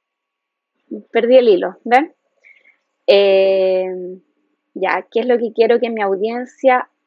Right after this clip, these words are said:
recuerde después de yo presentar? Eh, vuelvo al ejemplo de la columna de destilación.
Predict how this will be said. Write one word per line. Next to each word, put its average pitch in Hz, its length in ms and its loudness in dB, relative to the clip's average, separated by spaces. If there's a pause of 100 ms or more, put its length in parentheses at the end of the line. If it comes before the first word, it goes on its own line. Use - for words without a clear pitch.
recuerde 214 720 2
después 196 240 -6
de 202 100 -2
yo 196 120 -6
presentar? 190 540 -10 (440)
Eh, 196 300 0
vuelvo 220 280 4
al 233 80 4
ejemplo 233 460 -4
de 226 100 2
la 220 220 2
columna 220 440 -2
de 214 120 -2
destilación. 208 640 -6